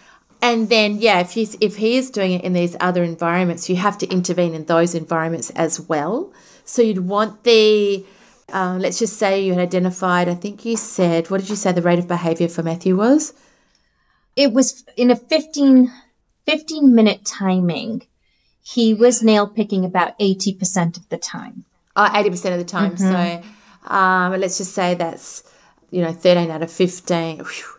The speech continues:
Speaker 1: that's very
Speaker 2: Very
Speaker 1: high rate
Speaker 2: high,
Speaker 1: behaviour
Speaker 2: yeah.
Speaker 1: by any standard. Um, so, you know, that means you're gonna have to sort of provide an alternative,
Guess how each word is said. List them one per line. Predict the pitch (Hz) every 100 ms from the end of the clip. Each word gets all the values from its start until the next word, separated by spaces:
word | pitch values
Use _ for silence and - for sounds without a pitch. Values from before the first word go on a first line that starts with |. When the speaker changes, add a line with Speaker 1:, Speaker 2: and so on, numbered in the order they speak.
| -
Speaker 1:
that's | 202 180 196 214 -
very | 175 170 185 190 185 185 180
Speaker 2:
Very | 202 196
Speaker 1:
high | 185
rate | 165 160
Speaker 2:
high, | 170 165
Speaker 1:
behaviour | 160 175
Speaker 2:
yeah. | 170
Speaker 1:
by | 165 165 160 165 -
any | 185 190 190
standard. | - 185 190 233 285 - - - -
Um, | - 226 214 - -
so, | - - 269
you | 254
know, | 233
that | 285 320 269
means | 226 226 220 202 180
you're | 226 226
gonna | 226
have | 190 190 185
to | 214
sort | 190 208 185
of | 175 175
provide | - 196 175 190 175 180 180
an | - 175 180
alternative, | 185 185 - 202 190 185 175 190 175 170 -